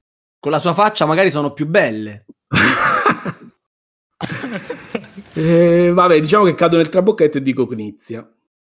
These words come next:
Speaker 1: E, e Knizia invece è egocentrico come pochi altri.
Speaker 2: Sì.
Speaker 1: Quindi potrebbe essere lui.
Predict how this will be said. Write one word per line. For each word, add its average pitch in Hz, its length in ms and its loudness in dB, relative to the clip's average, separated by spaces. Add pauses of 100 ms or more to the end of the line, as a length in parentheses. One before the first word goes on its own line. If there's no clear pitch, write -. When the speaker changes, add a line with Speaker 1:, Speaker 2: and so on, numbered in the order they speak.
(280)
Speaker 1:
E, 156 200 -12
e 139 280 -12
Knizia 208 420 2
invece 165 400 2
è 131 220 -2
egocentrico 156 720 0
come 156 260 -2
pochi 151 300 0
altri. 127 580 -4
Speaker 2:
Sì. - 260 -8 (600)
Speaker 1:
Quindi 262 260 0
potrebbe 139 380 -2
essere 139 260 -4
lui. 135 460 -2